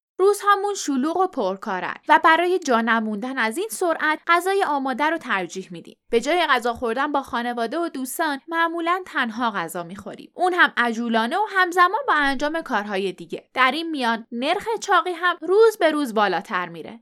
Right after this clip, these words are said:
چرا که این غذاهای دم دستی معمولاً پرچربن و قند بالایی هم دارن. ولی این عادت‌ها می‌تونن تغییر کنن. غذا خوردن با حضور ذهن راه حل این تغییر ساده است.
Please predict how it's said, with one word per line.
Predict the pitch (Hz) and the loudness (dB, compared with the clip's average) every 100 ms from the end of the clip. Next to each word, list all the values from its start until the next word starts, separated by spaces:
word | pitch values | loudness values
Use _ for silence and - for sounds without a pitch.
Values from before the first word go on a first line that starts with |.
| - | -4
چرا | 302 294 | 0 0
که | 302 320 | 0 -4
این | 254 392 | -4 -2
غذاهای | 330 254 240 240 320 | 0 2 0 0 -2
دم | 330 233 202 | 2 2 2
دستی | 208 202 - 294 294 - | 2 0 0 -6 -6 0
معمولاً | 254 254 233 240 311 - | 2 2 0 2 0 0
پرچربن | 254 202 - 320 381 339 320 - | -4 -4 -2 -2 0 0 -2 -2
و | 262 262 | -2 -2
قند | 381 392 392 359 | -6 -4 -4 -2
بالایی | 285 254 262 269 | -2 -2 -4 -4
هم | 247 233 | -4 -2
دارن. | 190 160 - - _ - | -4 -6 -10 -18 _ 2
ولی | 277 381 | 2 2
این | - 415 370 | -2 -6 -2
عادت‌ها | 240 226 214 220 269 320 | 0 0 -4 0 0 0
می‌تونن | 269 381 392 240 196 180 | -2 -4 -4 -2 0 0
تغییر | 208 180 180 - | 2 2 0 -10
کنن. | - 180 - - | -8 -8 -6 6
غذا | - 311 330 | 6 8 4
خوردن | 349 349 381 415 | 4 0 0 4
با | 381 311 | 4 4
حضور | 285 254 302 381 | -2 0 0 0
ذهن | 349 359 427 - _ | 0 0 0 -4 _
راه | 220 254 247 | 2 4 4
حل | 247 240 359 427 381 | 2 0 -2 0 0
این | 370 359 | 0 -4
تغییر | - 254 220 220 196 | -2 0 2 0 -4
ساده | - - - | -6 -12 -10
است. | - - - | -12 -12 -20